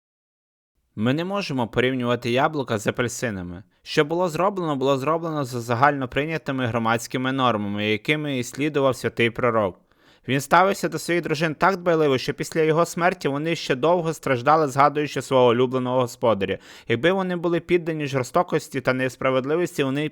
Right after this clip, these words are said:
ніколи не згадували про святого пророка, мир йому, благословення Аллаха, нехай перебуває з ним, у такій люблячій та ласкавій формі.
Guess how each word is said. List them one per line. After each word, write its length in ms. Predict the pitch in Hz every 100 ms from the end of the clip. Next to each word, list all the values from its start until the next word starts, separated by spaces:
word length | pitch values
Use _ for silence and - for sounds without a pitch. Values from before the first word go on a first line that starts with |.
| -
ніколи 380 | 139 - 170 160
не 100 | 135
згадували 420 | 135 147 143 135
про 120 | 127
святого 420 | - 120 135 135
пророка, 400 | 120 120 147 135
мир 180 | 117 123
йому, 140 | 123
благословення 600 | 120 120 117 123 123 123 110 - -
Аллаха, 340 | 120 143 -
нехай 280 | 143 135 135
перебуває 640 | 131 123 110 107 113 117 110
з 80 |
ним, 240 | 117 101 85 _ _ - -
у 100 | 120
такій 300 | 127 156 135
люблячій 500 | 135 160 156 - 135
та 140 | 120
ласкавій 460 | 107 - 107 104 107
формі. 420 | - 104 82